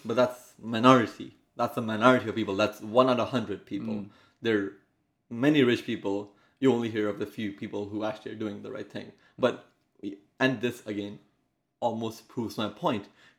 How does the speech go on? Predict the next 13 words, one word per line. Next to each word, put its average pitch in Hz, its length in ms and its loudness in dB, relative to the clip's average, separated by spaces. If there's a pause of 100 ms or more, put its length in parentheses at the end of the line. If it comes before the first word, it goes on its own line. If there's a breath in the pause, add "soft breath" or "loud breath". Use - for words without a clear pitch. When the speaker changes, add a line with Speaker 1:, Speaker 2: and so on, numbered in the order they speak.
Speaker 1:
The - 140 -8
ethical 123 380 -4
and 120 140 -2
moral 101 220 -2
responsibility. 101 840 -6 (320 soft breath)
And 147 340 -4
yes, 110 240 -4
there 110 220 0
is 107 80 0
a 113 40 -8
mechanism 107 460 -2
inside 101 400 0
us - 220 -4